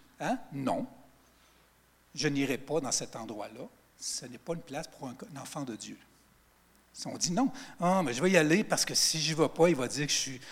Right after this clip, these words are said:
religieux, que je suis pharisien, que je suis légaliste. »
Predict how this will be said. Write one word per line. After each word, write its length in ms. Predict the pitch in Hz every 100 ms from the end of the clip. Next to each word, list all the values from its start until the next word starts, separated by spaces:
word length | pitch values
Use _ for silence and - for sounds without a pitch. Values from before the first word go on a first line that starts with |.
| -
religieux, 1000 | - 196 110 117 104 - 123 160 180 175
que 80 | 156
je 60 | -
suis 100 | -
pharisien, 920 | 143 113 107 - 127 165 185 180 165
que 80 | 135
je 80 |
suis 100 | -
légaliste. » 880 | 123 - 120 127 165 202 202 185 -